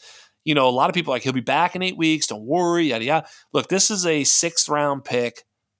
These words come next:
by the way, who I love. Everybody fucking knows that. But here's a sixth round pick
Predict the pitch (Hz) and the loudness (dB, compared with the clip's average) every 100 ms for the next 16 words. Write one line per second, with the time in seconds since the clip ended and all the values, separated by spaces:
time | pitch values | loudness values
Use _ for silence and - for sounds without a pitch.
0 | _ _ _ 127 139 110 113 104 123 123 | _ _ _ 0 2 0 2 2 4 4
1 | 104 92 107 113 110 - - 113 113 107 | 2 0 -4 -6 -8 -8 -8 -6 -4 -2
2 | 110 - - 135 139 202 143 - 190 - | -4 -6 -6 0 2 2 2 2 2 0
3 | 180 175 175 - 131 117 - | 0 -2 -4 -4 -2 -2 -6